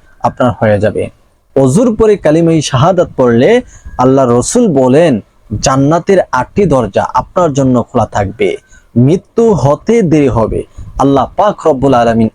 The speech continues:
আপনাকে জান্নাতে দিতে কোনো প্রকার দেরি করবে না,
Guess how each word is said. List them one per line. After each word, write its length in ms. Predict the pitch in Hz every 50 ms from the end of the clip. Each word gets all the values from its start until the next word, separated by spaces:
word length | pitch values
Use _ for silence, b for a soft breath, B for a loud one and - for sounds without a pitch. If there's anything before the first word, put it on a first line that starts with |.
| _
আপনাকে 520 | - - - _ - 202 190 - 170 139 110 -
জান্নাতে 520 | - 147 135 135 135 135 131 127 - 135 113
দিতে 460 | 117 120 107 - 165 185 208 220 220 B B B B B B -
কোনো 280 | - 240 302 330 330 294
প্রকার 420 | 208 - 240 226 202 - 196 196
দেরি 240 | 165 143 156 151 139
করবে 300 | 123 - 127 117 110 113
না, 200 | 107 101 90 -